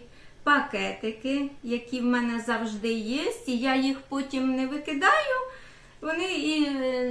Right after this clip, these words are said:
на слідуючий рік годяться. Є в мене трішки вущі. От. І що я тут, е, так,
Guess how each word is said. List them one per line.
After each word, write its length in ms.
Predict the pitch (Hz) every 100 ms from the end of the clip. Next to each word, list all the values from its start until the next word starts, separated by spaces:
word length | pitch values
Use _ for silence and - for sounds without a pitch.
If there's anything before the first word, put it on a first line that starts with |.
| 254
на 120 | 302
слідуючий 760 | 302 311 339 311 302 - 285
рік 260 | 269 277 240
годяться. 600 | 262 247 240 240 240 -
Є 180 | 247 302
в 140 | 320
мене 260 | 277 269 262
трішки 480 | 254 262 240 - 233
вущі. 840 | 220 320 330 - - 269 262 262 - - - - - - - - - - - - -
От. 280 | 240 233 226 - -
І 240 | 294 370
що 240 | - - 359
я 200 | 330 311
тут, 320 | 311 277 254
е, 140 | 226 - - 226 240 -
так, 260 | 285 269